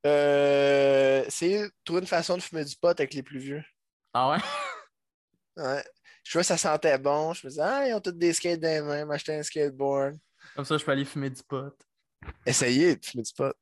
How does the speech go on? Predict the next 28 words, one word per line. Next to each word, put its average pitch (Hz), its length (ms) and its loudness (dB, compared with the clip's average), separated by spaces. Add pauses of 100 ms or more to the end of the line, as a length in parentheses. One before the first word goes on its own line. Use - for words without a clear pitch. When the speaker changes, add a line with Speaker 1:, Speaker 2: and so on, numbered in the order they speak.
(440)
Speaker 2:
Essayez, 143 500 -6
c'est 117 140 -12
vrai. 120 260 -8
Parce 135 140 -2
que 143 60 -4
t'as 127 40 -4
pas 139 80 0
réussi ? 135 420 -2 (520)
Speaker 1:
Non, 131 260 0
j'ai 113 140 -2
jamais 131 200 0
réussi, 120 300 0
moi. 127 160 -2 (400)
Speaker 2:
Calisse. 131 560 -10
Speaker 1:
Pas 139 80 2
été 131 140 0
capable, 135 480 0
je 95 120 -8 (500)
Speaker 2:
Fuck, - 240 -20
man. - 200 -20 (880)
Si - 140 -20
tu 139 100 -10
veux, 139 160 -2
prochaine 131 280 -4
fois 135 100 -2
qu'on 131 180 -4
se 120 100 -10
voit, 127 400 -4